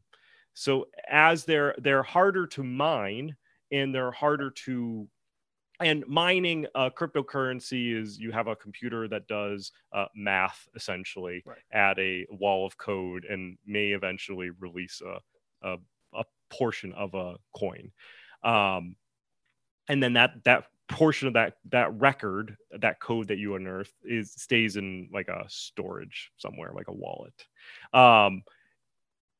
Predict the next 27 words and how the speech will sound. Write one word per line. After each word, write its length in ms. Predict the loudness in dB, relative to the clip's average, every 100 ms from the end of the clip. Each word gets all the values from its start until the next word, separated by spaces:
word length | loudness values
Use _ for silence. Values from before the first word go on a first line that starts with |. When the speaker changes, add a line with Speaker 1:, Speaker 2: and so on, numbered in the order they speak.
| _ -14 -14 -20 _
Speaker 1:
then, 420 | 2 6 6 4 -8 -6
so 180 | 4 8
that's 280 | 8 6 0
how 320 | 6 6 4 _ -10
new 160 | -4 -4
currency 460 | 0 -2 0 -6
comes 260 | -4 -6 -6
in, 120 | -10 -12 _ _ _ -4
similar 440 | 0 2 2 0
to 220 | 0 0
how 200 | 2 -2
it 40 | -2
may 160 | -6
be 120 | -8
printed 400 | -6 -6 -6 -6
by 140 | -4 -4
the 120 | -4
U 120 | -4
S 100 | -2
government. 480 | 0 0 0 -12 -18 -14
Speaker 2:
Right. 680 | -14 -14 -20 _ _ -6 4
Speaker 1:
Uh, 260 | 6 6 4 0
and 160 | 4
then 360 | 8 8 6 0 _ _ 2
there 300 | 4 6 4
is 340 | 2 0 -10 _ -6
the, 280 | -2 -2